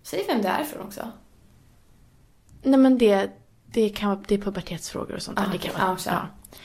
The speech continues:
Speaker 2: Här har vi fått ett meddelande. Eh, hej, jag är en tolvåring som älskar din och Lackis podd. Eh, tror jag har lyssnat på alla avsnitt femton gånger. Ha, ha, ha, hjärta.
Speaker 1: Men gud.
Speaker 2: Nu har jag lite frågor.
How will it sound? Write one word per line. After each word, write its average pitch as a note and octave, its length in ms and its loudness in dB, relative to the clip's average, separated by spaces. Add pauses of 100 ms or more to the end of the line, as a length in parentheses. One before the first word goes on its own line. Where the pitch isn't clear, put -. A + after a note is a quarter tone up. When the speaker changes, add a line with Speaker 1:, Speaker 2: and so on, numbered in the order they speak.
(540)
Speaker 2:
Här C4+ 280 2
har B3 60 2
vi G#3+ 120 4
fått G3 180 -2
ett F#3+ 100 0
meddelande. F#3+ 540 0 (300)
Eh, A3 180 2
hej, G#3 580 2
jag A#3 220 4
är G3 120 6
en F#3 140 -2
tolvåring F#3 540 2
som F3+ 140 -4 (260)
älskar G3+ 1000 2
din F#3+ 180 2
och G3 100 -2
Lackis - 340 -6
podd. - 240 -4 (800)
Eh, G#3 200 2
tror B3+ 160 2
jag A#3 40 6
har A3 60 4
lyssnat G#3+ 220 2
på G3+ 60 -2
alla F#3 220 2
avsnitt E3+ 200 -6
femton E3+ 480 -4
gånger. D#3+ 440 -8
Ha, - 100 -6
ha, D#3 180 -10
ha, - 180 -4
hjärta. - 240 -12 (100)
Speaker 1:
Men A#3+ 180 -10
gud. G#3+ 420 -10 (280)
Speaker 2:
Nu C#4 140 6
har D4+ 80 6
jag A3+ 100 6
lite G3+ 160 2
frågor. D4 400 4